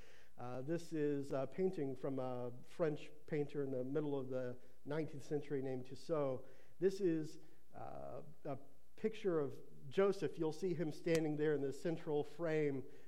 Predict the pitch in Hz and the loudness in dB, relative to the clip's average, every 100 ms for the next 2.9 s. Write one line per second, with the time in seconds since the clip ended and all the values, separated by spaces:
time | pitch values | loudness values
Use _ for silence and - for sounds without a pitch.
0 | - 135 - 135 127 151 165 147 143 151 | -6 -4 -2 0 2 4 4 4 2 2
1 | 151 135 147 131 156 147 131 170 185 - | 2 0 -2 0 0 2 2 2 2 0
2 | 147 - 160 156 156 147 135 139 131 | -4 -4 -2 0 2 0 -2 -2 -2